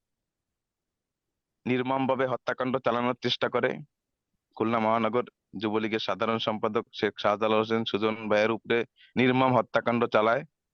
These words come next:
তখন ওখানে আমিও ছিলাম নিচে, আমার উপরে হত্যাকাণ্ড চালায়। ওইখানে খুলনা জেলা ছাত্রলীগের সভাপতি পারভেজ সালওয়াদার ভাই ছিল, তাকেও নির্মমভাবে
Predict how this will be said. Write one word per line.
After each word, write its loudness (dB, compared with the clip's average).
তখন -2
ওখানে 0
আমিও 0
ছিলাম -2
নিচে, -2
আমার -2
উপরে -4
হত্যাকাণ্ড -4
চালায়। 0
ওইখানে -4
খুলনা -2
জেলা 2
ছাত্রলীগের 0
সভাপতি 0
পারভেজ 0
সালওয়াদার 0
ভাই 2
ছিল, -2
তাকেও 0
নির্মমভাবে 0